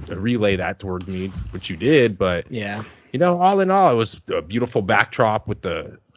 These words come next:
Speaker 1: the snow and the mountaintops. And, you know, I, Jo-, Joe Hunter Nemechek, or John Hunter Nemechek, excuse me,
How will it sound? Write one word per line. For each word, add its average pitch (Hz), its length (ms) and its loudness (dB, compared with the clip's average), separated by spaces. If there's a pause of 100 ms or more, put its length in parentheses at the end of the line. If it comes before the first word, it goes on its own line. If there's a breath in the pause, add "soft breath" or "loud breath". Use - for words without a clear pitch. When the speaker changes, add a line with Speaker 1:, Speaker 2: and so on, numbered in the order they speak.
(120)
Speaker 1:
the 80 200 -6
snow 117 400 4
and 110 100 0
the 98 60 0
mountaintops. 107 920 0
And, 76 200 -10 (640)
you 104 120 0
know, 104 220 6
I, 95 80 2
Jo-, 95 340 -2
Joe 110 180 2
Hunter 107 220 2
Nemechek, 110 600 2
or 104 80 -2
John 110 280 2
Hunter 101 220 0
Nemechek, 92 500 -4
excuse 95 400 -6
me, 87 180 -6